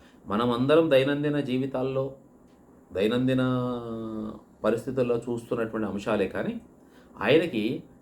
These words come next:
చాలా అద్భుతమైనటువంటి కథలుగా మలచవచ్చు అనే విషయము అర్థమైంది. ఉపాధ్యాయుడు కథకుడైతే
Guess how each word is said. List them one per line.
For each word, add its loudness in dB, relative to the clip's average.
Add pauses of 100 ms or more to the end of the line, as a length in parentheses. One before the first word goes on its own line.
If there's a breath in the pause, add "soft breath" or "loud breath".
(140)
చాలా 2
అద్భుతమైనటువంటి -2
కథలుగా 2
మలచవచ్చు -2
అనే -4
విషయము -8 (960)
అర్థమైంది. -10 (1300 loud breath)
ఉపాధ్యాయుడు 0
కథకుడైతే -2